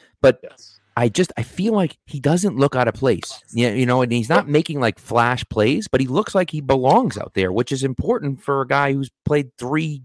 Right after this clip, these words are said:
Speaker 1: days of, of N F L football.
Speaker 2: And then, and then you look at him, you, you know, s-, he doesn't look imposing from a physical standpoint. I
Speaker 1: Yeah.
Speaker 2: mean, like, I'm, like, what,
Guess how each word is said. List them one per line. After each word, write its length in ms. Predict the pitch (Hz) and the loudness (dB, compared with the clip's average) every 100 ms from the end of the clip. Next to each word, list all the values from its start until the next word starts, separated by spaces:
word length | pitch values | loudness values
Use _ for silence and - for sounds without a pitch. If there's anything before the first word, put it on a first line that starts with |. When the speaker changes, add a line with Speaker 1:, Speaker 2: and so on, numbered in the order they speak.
| 113 | 2
Speaker 1:
days 380 | 147 156 143 131 | 2 4 2 2
of, 200 | 120 - | 0 0
of 160 | 123 127 | 0 2
N 100 | 135 | 0
F 120 | 120 | 0
L 100 | 123 | 2
football. 340 | 170 165 - _ _ _ _ _ _ - | 2 -2 -10 _ _ _ _ _ _ -2
Speaker 2:
And 120 | 180 | 0
then, 140 | 190 185 | 0 -2
and 120 | 185 | -4
then 100 | 190 | -4
you 100 | 226 | -6
look 200 | 285 302 | -6 0
at 120 | 175 | 0
him, 320 | 151 147 135 127 - _ - - 151 | 2 0 -2 -10 -18 _ -20 -20 -14
you, 160 | 156 156 | -12 -8
you 60 | |
know, 60 | 143 | -8
s-, 220 | - - _ | -10 -16 _
he 140 | 175 170 | -4 2
doesn't 360 | 240 190 - | 2 0 -4
look 340 | 120 156 175 - _ - | -2 0 0 -2 _ -12
imposing 680 | 151 151 175 170 156 143 | -10 -6 -2 -2 -2 -8
from 120 | 127 131 | -8 -10
a 60 | |
physical 400 | - 147 127 120 | -8 -12 -12 -14
standpoint. 600 | - 135 127 117 107 101 | -10 -8 -8 -10 -16 -8
I 100 | - | -6
Speaker 1:
Yeah. 40 | 147 | -6
Speaker 2:
mean, 160 | 127 | -6
like, 220 | 127 127 127 | -10 -10 -10
I'm, 180 | 131 | -10
like, 160 | 123 117 | -10 -12
what, 200 | 107 107 | -14 -18